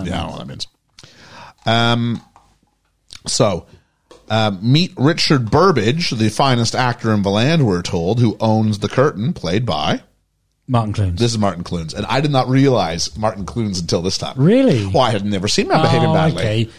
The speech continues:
Speaker 1: He's
Speaker 2: So this time I went, "I know this guy. How do I know the name Martin Clunes?" And I Googled it and went, "Of course."
Speaker 1: And Behaving Badly.
Speaker 2: And, and, and then I couldn't help but see it. That's all I know him from.
Speaker 1: Yeah.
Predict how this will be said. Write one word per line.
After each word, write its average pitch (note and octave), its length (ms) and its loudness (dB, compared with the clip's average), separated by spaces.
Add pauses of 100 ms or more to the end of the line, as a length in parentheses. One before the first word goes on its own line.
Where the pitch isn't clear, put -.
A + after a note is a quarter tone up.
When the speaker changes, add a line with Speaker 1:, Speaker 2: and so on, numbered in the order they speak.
(100)
Speaker 1:
He's E3+ 200 2
Speaker 2:
So F#3+ 60 4
this B3 100 2
time G#3+ 120 -2
I E3+ 80 4
went, C3+ 200 2
"I F3+ 40 -2
know A#3 240 -2
this E4 140 -2
guy. - 220 -2
How - 120 -4
do C4 80 -6
I C#4 40 -6
know C4+ 100 -4
the C4+ 60 -4
name B3 140 0
Martin G#3 260 2
Clunes?" F#3+ 280 0
And C3 80 2
I F#2+ 100 -2
Googled B2+ 340 4
it G2 40 2
and F#2 100 -2
went, F#2+ 160 -4
"Of - 400 -12
course." - 720 -6
Speaker 1:
And B2 100 2
Behaving A#2 300 0
Badly. A2 360 2
Speaker 2:
And, D#3 200 0
and, D#3+ 200 0
and C3+ 120 2
then D#3 80 4
I B2+ 60 2
couldn't G#2 220 -2
help - 220 -4
but - 120 -6
see - 180 -6
it. A#1+ 120 -10
That's G2+ 160 -4
all G#2+ 180 2
I E2+ 60 -2
know D2 140 -4
him B1+ 80 -8
from. - 160 -8
Speaker 1:
Yeah. G2+ 360 -2